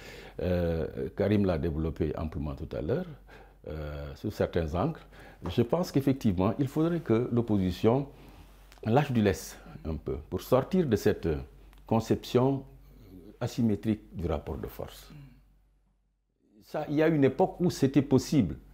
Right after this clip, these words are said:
À mon avis, cette époque est tout à fait dépassée.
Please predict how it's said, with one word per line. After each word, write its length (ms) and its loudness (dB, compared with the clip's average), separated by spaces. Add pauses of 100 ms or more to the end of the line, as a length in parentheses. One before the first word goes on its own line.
(440)
À 100 2
mon 180 8
avis, 260 6
cette 240 2
époque 300 2
est 60 0
tout 160 -10
à 80 2
fait 140 -4
dépassée. 460 -10